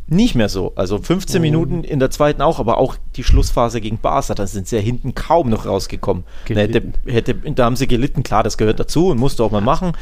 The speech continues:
Speaker 1: Sieg war unterm Strich verdient, weil sie sechzig gute Minuten gespielt haben, aber vierzig oder dreißig oder zwanzig eher schwache, wo sie auch teilweise ja, ja, enorme Probleme hatten. Und wenn du dir quasi von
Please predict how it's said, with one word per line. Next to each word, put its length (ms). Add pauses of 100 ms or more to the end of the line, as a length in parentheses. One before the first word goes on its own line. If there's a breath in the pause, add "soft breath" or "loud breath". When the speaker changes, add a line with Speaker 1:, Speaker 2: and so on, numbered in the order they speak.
(240 loud breath)
Speaker 1:
Sieg 280
war 120
unterm 220
Strich 240
verdient, 340
weil 140
sie 140
sechzig 440
gute 240
Minuten 320
gespielt 320
haben, 140
aber 300 (180 soft breath)
vierzig 500
oder 140
dreißig 380
oder 100
zwanzig 480
eher 180
schwache, 400
wo 60
sie 140
auch 200
teilweise 560
ja, 200 (640 loud breath)
ja, 200 (200)
enorme 420
Probleme 480
hatten. 180
Und 80
wenn 140
du 80
dir 280
quasi 360
von 180